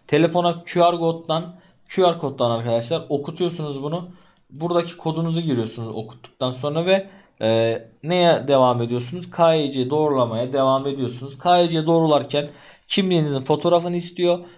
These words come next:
ve bilgisayardan veya telefondan arkadaşlar fark etmez.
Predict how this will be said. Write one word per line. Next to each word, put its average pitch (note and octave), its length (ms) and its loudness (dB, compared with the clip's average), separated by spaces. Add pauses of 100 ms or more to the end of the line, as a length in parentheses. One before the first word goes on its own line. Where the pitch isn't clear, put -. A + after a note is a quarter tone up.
(140)
ve F3+ 340 0
bilgisayardan D#3+ 720 0
veya C#3+ 200 0
telefondan D#3 640 -4
arkadaşlar G#2+ 520 -8
fark A#2+ 380 -4
etmez. D#3+ 460 -8